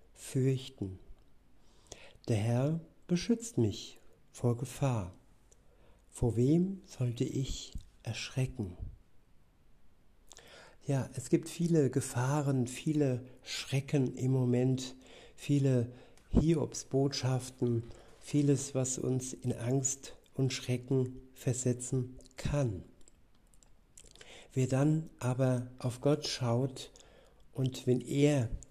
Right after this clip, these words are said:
uns dann ein Licht anmacht in unserem Herzen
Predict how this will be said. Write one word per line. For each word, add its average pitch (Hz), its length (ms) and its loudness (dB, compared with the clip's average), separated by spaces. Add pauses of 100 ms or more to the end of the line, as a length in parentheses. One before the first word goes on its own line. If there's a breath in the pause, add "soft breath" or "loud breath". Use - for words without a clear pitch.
(140)
uns 156 380 2
dann 127 400 2 (800 loud breath)
ein 120 160 0
Licht - 580 -2 (540)
anmacht 135 880 0
in 139 160 2
unserem 131 300 0
Herzen 131 720 0